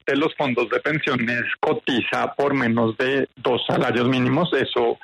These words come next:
eso es así. Eh, digamos que nosotros estamos corriendo los números, estamos mirando los, las implicaciones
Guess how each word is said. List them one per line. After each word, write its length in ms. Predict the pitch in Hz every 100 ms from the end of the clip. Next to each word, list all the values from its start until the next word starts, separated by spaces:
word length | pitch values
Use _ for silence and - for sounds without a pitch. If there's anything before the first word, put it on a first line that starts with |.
| - - - -
eso 480 | 143 131 - 127 127
es 160 | 120
así. 560 | 135 127 - 143 170 208
Eh, 440 | - 143 131 120 117
digamos 460 | 120 113 120 117
que 100 | -
nosotros 520 | 147 127 131 127 139 143
estamos 300 | 135 120 110
corriendo 420 | 143 143 117 120
los 180 | 139 127
números, 420 | 131 139 143 147 131
estamos 380 | - 113 120 123
mirando 420 | 135 120 120 123
los, 360 | 127 135 - - - - -
las 240 | 135 139 139
implicaciones 1080 | 127 - 127 - 120 - 127 123 123 139